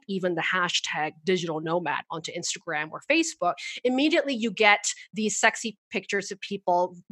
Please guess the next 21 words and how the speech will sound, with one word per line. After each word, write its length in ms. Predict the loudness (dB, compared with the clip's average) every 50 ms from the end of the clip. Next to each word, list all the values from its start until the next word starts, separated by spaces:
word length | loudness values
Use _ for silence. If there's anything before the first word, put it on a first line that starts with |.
| -2
working 460 | 0 2 2 2 0 0 2 2 2 2
in 60 | 2
the 80 | 0
middle 200 | 2 2 2 2
of 80 | 0 0
the 160 | -4 -6 -4 0
ocean 480 | 2 2 4 4 4 4 4 4 2 2
on 160 | 2 2 0
a 40 | 0
boat 540 | 0 0 0 0 0 0 -4 -4 -4 -4 -4 -4 -8 -18 -12
somewhere, 640 | -2 0 2 2 2 2 2 4 4 4 4 2 2 -2 -6 -12 -6 0 2
uh, 100 | 2 2 0
hanging 320 | 0 2 2 4 6 6 6
out 120 | 6 6
in 60 | 4 0
a 60 | -2
hammock 500 | -2 0 4 6 6 6 6 6 2 2 -2
with 140 | -8 -10 -4
coconuts, 640 | -2 0 0 2 2 2 2 2 2 0 0 0 2
you 40 |
know, 200 | 4 4 4 2